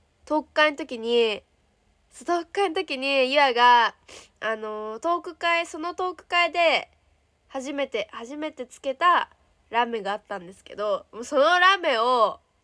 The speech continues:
もうみゆまるさんが第一に気づいてくれたんですよ。第一に気づいて、「え、ラメかわいい」って言ってくれたの。言ってくれたん、い-、おっしゃっていただいたんですよ、私は。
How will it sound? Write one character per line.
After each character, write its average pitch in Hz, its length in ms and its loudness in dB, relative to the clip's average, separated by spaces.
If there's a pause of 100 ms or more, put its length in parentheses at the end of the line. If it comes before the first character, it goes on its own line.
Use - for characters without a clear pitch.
も 220 180 -2
う 202 40 -6
み 226 120 -8
ゆ 339 100 0
ま 392 200 4
る 392 120 -4
さ 392 200 -2
ん 349 80 -10
が 330 140 -2
第 311 320 0
一 220 180 -14
に 208 140 -16
気 254 140 -14
づ 262 120 -8
い 277 100 -8
て - 120 -16
く 196 120 -10
れ 196 120 -12
た 214 120 -12
ん 208 80 -20
で 208 100 -20
す - 120 -20
よ。 202 60 -18
第 311 300 0
一 262 200 -10
に 247 140 -12
気 294 100 -10
づ 285 140 -6
い 254 100 -6
て、 277 400 2 (420)
「え、 - 40 2 (300)
ラ 415 100 4
メ 415 140 -2
か 320 160 2
わ 311 200 6
い 339 240 -4
い」 302 40 -10
っ - 20 -12
て 220 100 -8
言 196 60 -18
っ - 20 -20
て 240 120 -10
く 254 100 2
れ 269 100 6
た 285 160 0
の。 240 180 -8 (380)
言 247 80 -20
っ - 40 -20
て 311 140 -8
く 339 120 -8
れ 311 120 0
た 415 160 4
ん、 381 140 0
い-、 277 80 -12 (180)
お 339 100 -6
っ - 20 -8
し - 120 -10
ゃ 403 60 -6
っ - 20 -8
て - 220 -14
い 240 60 -14
た 330 160 -4
だ 359 100 -6
い 359 80 -10
た 370 140 -10
ん 339 80 -12
で 277 80 -12
す - 100 -18
よ、 226 60 -12
私 226 320 -18
は。 220 120 -18